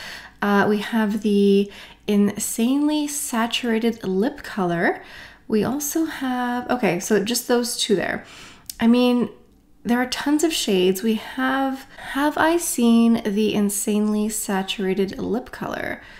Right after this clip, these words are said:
Maybe this is a new formula because this doesn't look as reminiscent. I don't know. I feel like I know the velvets and the Luxuriously Lucent. Lucent.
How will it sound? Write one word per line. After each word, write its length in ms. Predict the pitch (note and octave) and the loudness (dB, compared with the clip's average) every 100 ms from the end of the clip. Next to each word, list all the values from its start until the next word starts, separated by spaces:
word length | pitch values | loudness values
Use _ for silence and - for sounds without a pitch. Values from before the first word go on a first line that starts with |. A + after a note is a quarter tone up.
| - - _ _ _ _ - | -20 -20 _ _ _ _ -8
Maybe 300 | G#3+ D#4 D#4+ | -4 -2 -2
this 320 | - D#4 - | -4 -6 -2
is 120 | A3+ | 0
a 80 | F#3+ | 2
new 200 | F3+ F#3 | 2 0
formula 600 | F#3 - F3+ D#3+ - - | -2 -4 -4 -4 -4 -6
because 540 | A3+ - - G#3 G3 G3 | -8 -10 -6 -2 -2 -4
this 380 | - D#4+ - - - | -4 -4 -4 -12 -4
doesn't 680 | B3+ B3 C4+ B3+ B3+ B3+ - - - - - _ - - | -2 -2 -4 -2 -2 -4 -10 -16 -20 -20 -20 _ -20 -6
look 480 | G#3+ G#3 G#3+ A3 - - | 0 2 2 0 -6 -6
as 880 | - F#3+ F#3+ F#3 F#3 F#3 F#3 F#3 - - - _ - - - _ _ _ - | 0 2 2 2 0 0 -2 -8 -14 -18 -20 _ -20 -20 -20 _ _ _ 0
reminiscent. 600 | G#3+ G#3+ G3 - F3 - | 4 4 4 0 -6 0
I 60 | |
don't 120 | A3 A3+ | 4 6
know. 100 | G3+ | 6
I 80 | |
feel 140 | G3+ A#3 | 4 2
like 100 | A#3 | 2
I 80 | G#3 | 4
know 240 | G3+ G#3 | 6 6
the 80 | G3+ | 4
velvets 500 | F#3 F#3 F#3+ G#3 G#3 | 4 2 2 0 -2
and 180 | F#3+ F#3+ | -2 2
the 220 | F#3+ F#3 | 2 2
Luxuriously 760 | G3 F#3+ F#3 F#3 F#3 F#3 F#3 G3 | 4 4 4 0 0 0 0 0
Lucent. 600 | G#3+ B3 - B3+ B3 - - - - - - - | 0 -2 -2 -4 -4 -6 -14 -18 -18 -20 -20 -6
Lucent. 580 | A3 A3 A3+ B3 A#3 A3+ | -2 -2 -2 -2 -2 -2